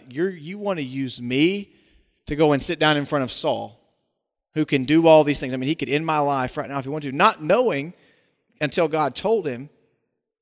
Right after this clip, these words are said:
in verse fifteen that, that God was doing something in his life. God was in the process of redeeming him.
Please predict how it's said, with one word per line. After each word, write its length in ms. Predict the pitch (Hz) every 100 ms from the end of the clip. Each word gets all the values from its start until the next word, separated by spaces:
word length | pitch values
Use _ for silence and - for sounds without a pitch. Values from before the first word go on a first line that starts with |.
| _ _ _ _ _ -
in 100 | 139
verse 200 | 156 151
fifteen 420 | 165 151 196 214
that, 160 | 160 139
that 120 | 139
God 240 | 147 170
was 140 | 170 123
doing 300 | 131 175 170
something 320 | - 135 131
in 60 | 123
his 160 | 110
life. 220 | 117 113
God 220 | - 147 165
was 120 | 170
in 80 | 160
the 80 |
process 680 | 131 160 147 156 170 147 143
of 240 | - 135 127
redeeming 500 | 120 208 156 147 127
him. 300 | 117 110